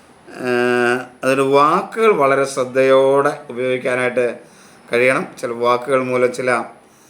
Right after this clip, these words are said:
നഷ്ടങ്ങളൊക്കെ വരാനുള്ളൊരു സാധ്യതയുണ്ട്. എങ്കിലും ദൈവാധീനം പൊതുവെ അനുകൂലമായ ദിവസമാണ്.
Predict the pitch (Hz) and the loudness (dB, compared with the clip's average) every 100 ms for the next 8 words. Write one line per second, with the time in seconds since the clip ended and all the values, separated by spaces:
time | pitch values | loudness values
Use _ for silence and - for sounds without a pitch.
0 | _ 127 135 - - 180 131 113 123 120 | _ -2 -2 -2 -2 0 0 0 0 2
1 | 117 123 127 120 117 - 120 120 147 135 | 2 2 2 0 -4 -2 -2 0 0 0
2 | 123 143 214 - - - - - 151 151 | 2 -2 -2 -8 -20 -20 -20 -4 -2 2
3 | 151 139 139 143 156 156 151 151 151 - | 0 2 2 4 2 0 -2 -4 -10 -10
4 | 147 139 156 160 180 135 135 139 139 139 | -4 2 4 2 0 -4 0 2 2 2
5 | 135 127 127 127 170 131 151 | 0 2 0 0 -2 0 -2